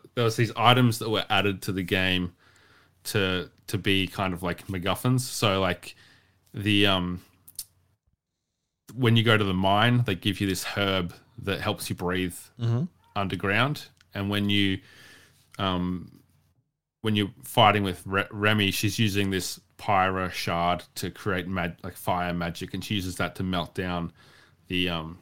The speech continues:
Speaker 1: the wall. And then it kind of, like, comes together at the end of the game where, spoilers, you go into space.
Speaker 2: Mm.
Speaker 1: <laughs> Um,
Speaker 2: I f-,
Speaker 1: and,
Speaker 2: yeah.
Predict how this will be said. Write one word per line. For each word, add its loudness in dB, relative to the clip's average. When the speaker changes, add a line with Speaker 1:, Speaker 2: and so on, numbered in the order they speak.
Speaker 1:
the -4
wall. 2
And 2
then 8
it -2
kind 2
of, -2
like, -2
comes 0
together 0
at -6
the -2
end 2
of 2
the 0
game -2
where, 0
spoilers, 2
you -2
go 4
into -2
space. -4
Speaker 2:
Mm. -2
Speaker 1:
<laughs> -6
Um, 4
Speaker 2:
I -6
f-, 4
Speaker 1:
and, 6
Speaker 2:
yeah. 4